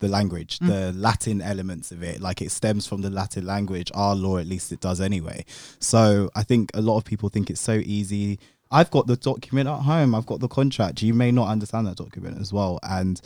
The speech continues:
Speaker 1: if you're coming from a place where you have no money, period, and you just want your mum to eat or your, you to eat yourself, you're gonna sign that. Like, a
Speaker 2: Mm.
Speaker 1: lot of people are just going to sign that
Speaker 2: Yeah.
Speaker 1: and then say, "I can deal with it later."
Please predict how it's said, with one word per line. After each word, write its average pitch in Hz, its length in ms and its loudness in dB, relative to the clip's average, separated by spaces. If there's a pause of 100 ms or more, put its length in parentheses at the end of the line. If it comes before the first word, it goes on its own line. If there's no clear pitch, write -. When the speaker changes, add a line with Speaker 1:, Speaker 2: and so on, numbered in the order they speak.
(260)
Speaker 1:
if - 160 -4
you're 113 100 4
coming 117 240 4
from 104 120 0
a - 20 0
place 101 340 -2
where 98 120 0
you 92 120 -2
have 92 180 -2
no 90 200 -2
money, 90 340 -2
period, 87 440 -6
and 90 100 -8
you 90 60 -8
just - 180 -16
want 85 140 -8
your 90 120 -6
mum 90 220 -6
to - 180 -14
eat 87 340 -12
or - 40 -12
your, 85 140 -12 (280)
you 95 140 -12
to - 160 -8
eat 82 200 -8
yourself, 87 560 -4 (400)
you're 101 460 2
gonna 101 240 2
sign 95 380 -4
that. - 260 -12
Like, 101 200 -2
a 135 40 6
Speaker 2:
Mm. 101 60 8
Speaker 1:
lot 101 120 6
of - 100 0
people 95 300 -2
are 90 80 2
just 85 240 0 (240)
going 87 340 2
to 87 120 -8
sign 87 320 -8
that 82 180 -14
Speaker 2:
Yeah. 127 100 4
Speaker 1:
and 107 100 4
then 95 100 -2
say, 98 180 0
"I 120 100 2
can 151 120 -6
deal 151 140 -2
with 131 120 -2
it 117 80 -6
later." 117 300 -4